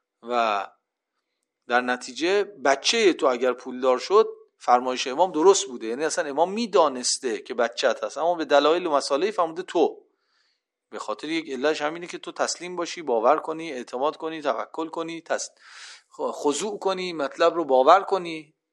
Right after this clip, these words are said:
اعتقاد خودت رو بسنجی و ضمن اینکه بفهمی که بچهٔ تو ادامهٔ تو هست، او پولدار بشه انگار تو شدی.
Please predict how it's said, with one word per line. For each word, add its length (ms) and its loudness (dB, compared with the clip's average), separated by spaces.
اعتقاد 420 2
خودت 320 -2
رو 60 -6
بسنجی 520 -8
و 120 -6
ضمن 220 -4
اینکه 200 -6
بفهمی 480 2
که 80 -6
بچهٔ 340 -2
تو 100 -4
ادامهٔ 380 4
تو 140 -8
هست، 160 -12
او 80 -10
پولدار 380 0
بشه 180 -6
انگار 200 2
تو 140 -12
شدی. 280 -20